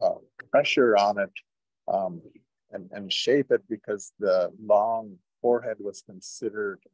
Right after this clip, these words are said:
um, considered, uh, uh, handsome or, or, or a thing, or, or, you know, beautiful.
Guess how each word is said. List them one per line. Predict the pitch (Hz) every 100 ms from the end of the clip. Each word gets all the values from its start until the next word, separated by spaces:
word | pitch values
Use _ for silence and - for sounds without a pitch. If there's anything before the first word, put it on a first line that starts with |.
| -
um, | 92 90 87 _ _ _
considered, | - 98 - - 101 98 90
uh, | 90 85 82 _
uh, | 90 - _ _ -
handsome | 107 107 - 101
or, | 92 90
or, | 82 90 82
or | 87 85
a | 85
thing, | - 95
or, | 87 87 85
or, | - 82 80 - _ _ _ _
you | 92
know, | 90 90 95 _ _ _
beautiful. | 104 117 117 - 85 76